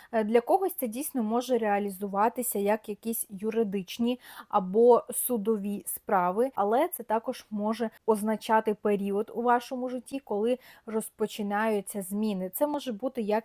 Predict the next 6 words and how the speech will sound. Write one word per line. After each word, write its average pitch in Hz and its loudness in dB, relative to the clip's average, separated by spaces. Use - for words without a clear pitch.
і 226 -6
перечуття 220 2
змін, 202 -2
так 214 -2
як 233 -2
і 220 -4